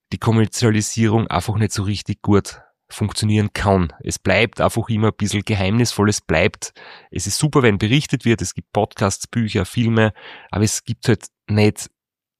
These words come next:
eine Live-Übertragung mit Werbepausen, wo das komplett ausgeschlachtet wird, wo die Veranstaltungen fernsehtauglich gemacht werden. Ich denke, es wird weiterhin immer die Begeisterung, die Leidenschaft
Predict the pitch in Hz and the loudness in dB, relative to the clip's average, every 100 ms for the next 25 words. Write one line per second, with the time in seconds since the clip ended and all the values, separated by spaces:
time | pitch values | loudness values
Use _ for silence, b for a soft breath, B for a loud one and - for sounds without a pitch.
0 | _ - 104 101 101 95 110 - - - | _ -2 0 2 2 2 0 -6 -16 -20
1 | _ _ _ 101 110 - 80 98 110 113 | _ _ _ -4 -2 0 0 0 -2 -2
2 | 107 - 85 87 107 - 92 98 113 95 | -4 -4 -2 0 0 0 0 0 -2 -2
3 | 92 - - 110 - 110 117 - - 98 | -2 -6 -4 -4 -2 0 0 -2 -6 -6
4 | - 107 - 71 - 110 - 110 - 104 | -4 -4 -2 -2 -2 -6 0 0 0 -2
5 | 104 101 101 B B B B B - - | 0 -2 -4 B B B B B -2 2
6 | 104 - 110 104 113 110 107 - - 95 | 2 2 2 2 2 2 2 -2 -2 0
7 | 101 117 - 113 90 113 - 110 95 95 | 0 -2 -2 -2 -2 -4 -4 -4 -2 -4
8 | - 113 120 117 127 - B B B B | -4 0 2 4 0 -2 B B B B
9 | B B _ _ 92 104 92 113 120 - | B B _ _ -4 -2 0 -2 -2 0
10 | 87 98 - 117 123 110 131 143 139 131 | 0 0 0 2 2 2 2 4 4 4
11 | 117 B B _ - 220 - 80 120 - | 0 B B _ -4 -4 0 0 0 0
12 | 120 117 110 92 67 123 - 117 - - | 0 0 0 0 0 0 2 2 0 -6